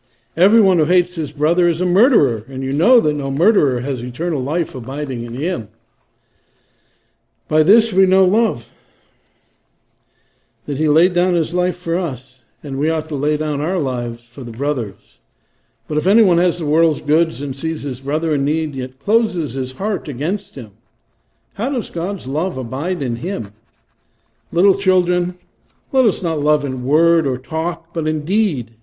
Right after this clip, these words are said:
and in truth. By this we shall know that we are of the truth, and reassure our heart before him. For whenever our heart condemns us,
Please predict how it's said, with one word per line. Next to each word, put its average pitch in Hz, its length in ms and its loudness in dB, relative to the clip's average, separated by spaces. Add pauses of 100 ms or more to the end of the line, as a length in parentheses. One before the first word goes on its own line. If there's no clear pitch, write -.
(120)
and 135 160 -6
in 120 160 -4
truth. 143 380 -4 (2250)
By 160 200 0
this 180 340 2
we 151 140 0
shall 156 180 -4
know 165 320 0
that 151 140 -2
we 151 180 0
are 147 140 0
of 156 240 -2
the 143 80 -4
truth, 139 480 -4 (1040)
and 139 180 -4
reassure 170 680 -2
our 139 80 -4
heart 165 520 -6
before 143 380 -4
him. 135 360 -4 (920)
For 202 460 2 (160)
whenever 180 580 0
our 151 80 2
heart 180 480 -2 (380)
condemns 156 500 2
us, 120 360 -10